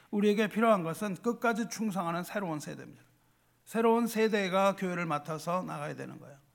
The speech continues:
이제 그 구습적인 옛날의 이런 것들은 버리고 우리가 새로운 것을 가지고 새로운 세대로서 일어나기를 축원합니다. 이렇게 늙은 종은 왜 거길 떠났어요? 새로운 세대를 준비하기 위하여 떠나는 겁니다.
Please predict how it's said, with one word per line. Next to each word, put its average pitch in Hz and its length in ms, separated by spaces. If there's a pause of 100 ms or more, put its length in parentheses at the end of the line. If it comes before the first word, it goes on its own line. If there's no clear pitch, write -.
(240)
이제 196 300
그 214 680
구습적인 196 720 (200)
옛날의 202 420
이런 180 160
것들은 170 340
버리고 - 360 (600)
우리가 180 240
새로운 240 440
것을 170 340
가지고 - 460 (380)
새로운 240 420
세대로서 170 960
일어나기를 175 720
축원합니다. - 500 (1700)
이렇게 226 460
늙은 226 460
종은 214 300
왜 190 200
거길 190 320
떠났어요? 160 420 (280)
새로운 180 420
세대를 160 440
준비하기 131 640
위하여 131 240
떠나는 139 320
겁니다. - 240